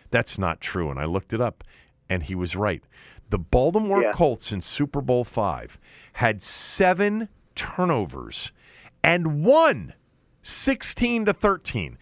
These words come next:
Speaker 1: The Cowboys
Speaker 2: The
Speaker 1: had
Speaker 2: only,
Speaker 1: four
Speaker 2: the only
Speaker 1: turnovers.
Speaker 2: touch-, the only touchdown they had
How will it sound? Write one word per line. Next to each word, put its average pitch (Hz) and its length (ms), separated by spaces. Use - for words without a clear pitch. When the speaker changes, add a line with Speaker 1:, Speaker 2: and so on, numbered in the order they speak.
Speaker 1:
The 165 100
Cowboys 214 800
Speaker 2:
The 120 100
Speaker 1:
had 208 80
Speaker 2:
only, 254 180
Speaker 1:
four 269 340
Speaker 2:
the - 160
only 131 100
Speaker 1:
turnovers. 240 440
Speaker 2:
touch-, - 340
the 151 100
only 233 280
touchdown 202 640
they 180 160
had 160 380